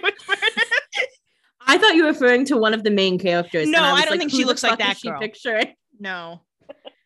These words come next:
Speaker 1: It's hard for me to tell what she was on. She's been in one episode of a lot. Like, she was on one episode of You, which I watched.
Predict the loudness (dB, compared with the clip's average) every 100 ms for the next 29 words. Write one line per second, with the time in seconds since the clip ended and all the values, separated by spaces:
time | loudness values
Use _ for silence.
0 | _ _ -10 -10 -10 -8 -8 -8 -12 -12
1 | -12 -12 -12 -18 -18 -12 -10 -10 -10 -10
2 | -10 -8 -8 -8 -10 -12 -10 -10 -10 -10
3 | -12 -12 -10 -10 -10 -12 -12 -12 -14 -14
4 | -10 -10 -10 -16 -20 _ _ -18 -14 -8
5 | -8 -8 -12 -12 -16 -20 -20 -20